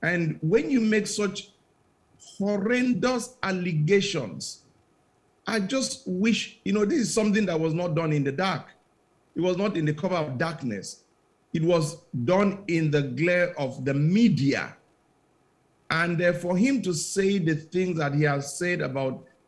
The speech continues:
a party that we've worked so hard to ingrain certain values, I feel very unhappy, extremely unhappy.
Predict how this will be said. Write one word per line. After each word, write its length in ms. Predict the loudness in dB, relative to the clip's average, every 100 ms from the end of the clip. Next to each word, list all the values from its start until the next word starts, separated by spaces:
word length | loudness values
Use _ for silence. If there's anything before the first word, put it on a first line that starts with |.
| _ -6
a 100 | -2
party 540 | -2 -2 -2 0 -2 -2
that 200 | 0 2
we've 260 | 2 2 2
worked 340 | 2 0 -2
so 360 | -4 4 4 4 0 -6
hard 360 | -6 -6 -6 -10 _ _ _ _ _ _ 0
to 340 | 2 2 0 0
ingrain 760 | 4 4 4 4 4 4 2
certain 540 | 0 -2 -2 -2 -2 0
values, 600 | 0 0 0 0 -4 -16 _ -8
I 140 | -6
feel 340 | -4 -2 0 0
very 440 | 0 0 0 0
unhappy, 600 | -2 -4 -2 -4 -6 -8 -8 _ _ -4
extremely 800 | -4 -2 -8 -4 2 4 2 0
unhappy. 600 | -4 -4 -4 -6 -6 -8